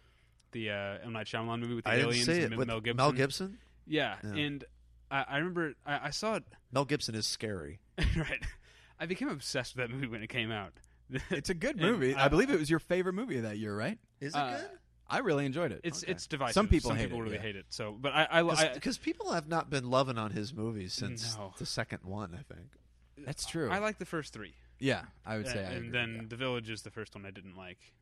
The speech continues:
Speaker 2: Okay.
Speaker 1: And,
Speaker 2: That's
Speaker 1: but
Speaker 2: on my Netflix queue, too. Uh,
Speaker 1: Um,
Speaker 2: I, and I, this is a movie that I've heard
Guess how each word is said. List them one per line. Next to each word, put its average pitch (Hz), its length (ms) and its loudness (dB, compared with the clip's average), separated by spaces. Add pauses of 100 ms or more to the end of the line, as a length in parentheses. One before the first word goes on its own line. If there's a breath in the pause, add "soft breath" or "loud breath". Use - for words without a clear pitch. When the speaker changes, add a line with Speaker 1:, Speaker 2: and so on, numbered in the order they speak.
(140)
Speaker 2:
Okay. 87 200 -12 (240)
Speaker 1:
And, 95 180 -14 (180)
Speaker 2:
That's 123 160 0
Speaker 1:
but 135 60 0
Speaker 2:
on 117 80 -4
my 104 80 -4
Netflix 90 500 -12
queue, 82 140 -10
too. 80 240 -14 (200)
Uh, 113 60 -4
Speaker 1:
Um, 120 60 2
Speaker 2:
I, 123 200 2 (120)
and 135 120 2
I, 131 320 0
this 143 200 0
is 131 100 -2
a 127 60 0
movie 123 240 0
that 113 120 0
I've 104 140 -2
heard 107 240 -4